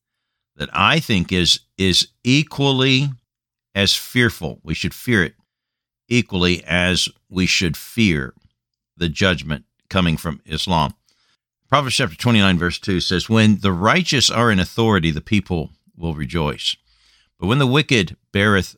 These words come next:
rule, the people mourn." Oh, how that has been seen in our nation. We have turned from God.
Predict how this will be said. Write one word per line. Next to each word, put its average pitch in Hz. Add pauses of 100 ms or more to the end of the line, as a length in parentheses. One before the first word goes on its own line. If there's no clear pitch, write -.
(120)
rule, 92 (580)
the -
people 87
mourn." 78 (500)
Oh, 120
how 107
that 101
has 95
been 92
seen 87
in 78
our 78
nation. 78
We 101
have 92
turned 113
from 117
God. 78